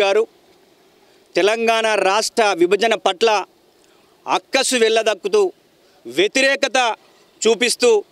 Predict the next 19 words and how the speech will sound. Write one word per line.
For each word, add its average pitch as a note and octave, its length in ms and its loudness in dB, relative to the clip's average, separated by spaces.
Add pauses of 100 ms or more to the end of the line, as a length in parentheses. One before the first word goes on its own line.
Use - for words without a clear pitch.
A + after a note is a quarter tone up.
(440)
మూడున్నర B3 420 2 (120)
కోట్ల A3 320 0
మంది G#3+ 240 0 (640)
ప్రజల, G3+ 300 0 (580)
పన్నెండు C4 440 0
వందల A#3 240 0 (100)
మంది G#3+ 240 0
విద్యార్థుల A3 560 -2
అమరుల A#3 220 0 (100)
త్యాగాలని G3 540 0 (420)
అవమానపరిచే A#3 680 -2
విధంగా F3+ 360 0
మాట్లాడాడు. C#3 420 -6 (560)
దీన్ని C4+ 300 0 (460)
ఉస్మానియా C4 440 -2
యూనివర్సిటీ A#3+ 520 -2
జేఏసీగా, B3 500 0 (500)
విద్యార్థి B3 560 -2
సంఘాలుగా A#3 500 0